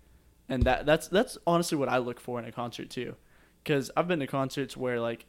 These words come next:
the, the headlines are big names and stuff like that, but they're not the most fun concerts. And then I went to a smaller concert,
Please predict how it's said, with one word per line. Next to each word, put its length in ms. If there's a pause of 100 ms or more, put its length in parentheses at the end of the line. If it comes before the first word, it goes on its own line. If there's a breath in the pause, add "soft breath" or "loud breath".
the, 200
the 180
headlines 720
are 120
big 260
names 340
and 80
stuff 220
like 160
that, 420
but 220
they're 100
not 140
the 60
most 180
fun 180
concerts. 560 (440 soft breath)
And 180
then 180
I 40
went 260
to 400
a 60
smaller 360
concert, 560